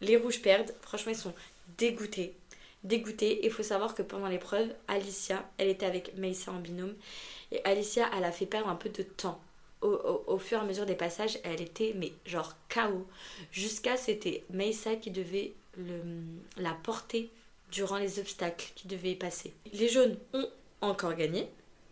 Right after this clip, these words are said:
Les rouges ont encore perdu. Donc vraiment, coup, ça fait un coup au moral. Ils, ils rentrent, donc, euh, ils sont un peu, ils sont un peu dégoûtés. Et ils commencent, du coup, ils commencent à se poser des questions sur qui est-ce qu'on va éliminer.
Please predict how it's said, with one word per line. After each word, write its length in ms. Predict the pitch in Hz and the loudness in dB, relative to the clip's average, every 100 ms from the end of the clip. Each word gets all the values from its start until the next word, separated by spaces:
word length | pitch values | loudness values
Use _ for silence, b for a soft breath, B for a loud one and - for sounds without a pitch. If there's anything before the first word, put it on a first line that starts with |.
| - - - - B B B | -20 -20 -20 -20 B B B
Les 160 | 208 233 | 8 8
rouges 260 | 240 202 | 8 2
ont 80 | 180 - - - - - | -2 -6 -20 -20 -12 -2
encore 320 | 311 - 220 | 0 2 2
perdu. 340 | 190 180 190 | 4 2 2
Donc 140 | 262 214 | -2 -2
vraiment, 420 | 185 196 226 - - | 0 2 0 -4 -16
coup, 160 | - - | -14 -6
ça 160 | - | -2
fait 140 | 175 175 | 0 0
un 100 | 165 | -2
coup 220 | - 214 | -2 -4
au 40 | |
moral. 340 | 190 170 165 202 - - - | -2 -2 -2 -4 -6 -14 2
Ils, 220 | 214 208 202 | 6 6 6
ils 160 | 208 196 | 2 2
rentrent, 480 | 180 175 190 202 - | 2 0 0 -2 -4
donc, 160 | 190 185 | -4 2
euh, 140 | 175 | 2
ils 40 | 170 | 2
sont 180 | - | 2
un 80 | 165 | -2
peu, 300 | 165 - 196 | -2 0 4
ils 60 | 196 | 4
sont 160 | 190 | 2
un 60 | 165 | -2
peu 180 | 165 208 | 0 0
dégoûtés. 800 | 214 196 175 - 185 190 208 220 - | 0 -2 -6 -2 0 2 2 -2 0
Et 400 | 190 190 202 208 | 2 4 2 0
ils 60 | |
commencent, 340 | 214 180 180 180 | 2 2 0 -2
du 120 | 180 | -6
coup, 420 | - 190 196 - | -6 -6 -4 -4
ils 100 | 202 | -4
commencent 280 | - 180 180 | -2 -2 -2
à 40 | |
se 60 | 185 | -4
poser 240 | - 185 | -4 -4
des 140 | 185 190 | -2 -4
questions 340 | 175 - 202 | -6 -6 -4
sur 420 | 202 - 208 - - | -4 -4 -4 -6 -8
qui 320 | - 220 - - | -6 -4 -4 0
est-ce 220 | 190 190 | 0 0
qu'on 200 | - 175 | -8 -2
va 280 | 180 - - - - - - - - - | 0 0 -2 -18 -20 -20 -20 -20 -10 4
éliminer. 520 | 220 202 185 160 - | 4 6 0 -4 -8